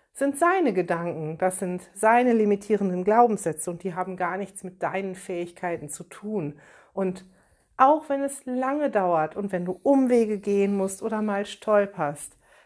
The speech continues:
wenn du dein Ziel im Auge behältst und Stück für Stück weitergehst,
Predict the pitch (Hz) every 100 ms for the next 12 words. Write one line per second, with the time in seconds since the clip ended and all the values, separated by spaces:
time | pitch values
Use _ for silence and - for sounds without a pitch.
0 | - 175 170 165 165 - 277 269 - 247
1 | 285 214 175 170 147 156 - - - _
2 | _ - 175 - - 349 349 330 311 277
3 | 247 226 226 202 170 160 160 _